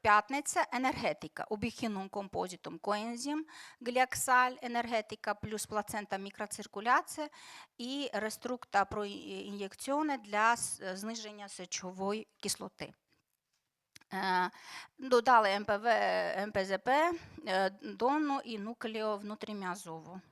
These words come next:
Е, так, перший, е, перший курс, е, біопунктур. Ми по середам ми робили біопунктуру. Тобто у нас день біопунктури був по середам. Е,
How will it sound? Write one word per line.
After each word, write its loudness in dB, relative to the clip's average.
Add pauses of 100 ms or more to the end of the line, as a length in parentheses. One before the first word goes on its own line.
(1900)
Е, -8 (1000)
так, 0
перший, 4
е, -14 (880)
перший 0
курс, -10
е, 2
біопунктур. -4 (180)
Ми -2
по -2
середам 0
ми -4
робили 0 (400)
біопунктуру. -10
Тобто -6
у 0
нас 4
день 0
біопунктури -6
був -16
по -12
середам. -10 (440)
Е, 2